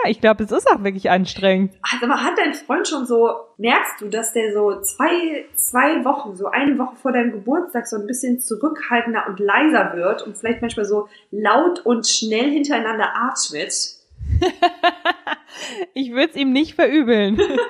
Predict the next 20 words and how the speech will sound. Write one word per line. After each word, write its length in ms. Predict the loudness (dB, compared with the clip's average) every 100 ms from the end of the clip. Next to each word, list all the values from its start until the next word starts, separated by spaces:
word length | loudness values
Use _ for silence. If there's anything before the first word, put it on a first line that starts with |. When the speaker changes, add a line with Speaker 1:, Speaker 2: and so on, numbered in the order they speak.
| -4 -6 -8 -20 _ _ _ -20 -14 -6 -6 -6 -2
Speaker 2:
Das 220 | 0 0
ist 220 | 0 0
ja 80 | 0 0
echt 200 | -4 -4
ganz 220 | -4 -6
schön 160 | -6 -8
Druck. 320 | -6 -8 -8 -14 _ _ _ _ -20 -20 -10 -2 -2 -2 -8 -4
Speaker 1:
Aber 280 | 0 2 2
zumindest 320 | 2 2 4
Speaker 2:
Gott, 80 | 4
Speaker 1:
hat 40 |
er 40 | 4
Speaker 2:
ich 40 |
Speaker 1:
dieses 220 | 4 4 4
Speaker 2:
fühle 100 | 4
Speaker 1:
Jahr 100 | 4
Speaker 2:
dazu 100 | 4
Speaker 1:
nicht 160 | 2 2
ge-, 80 | 0
Speaker 2:
bei. 240 | 0 -4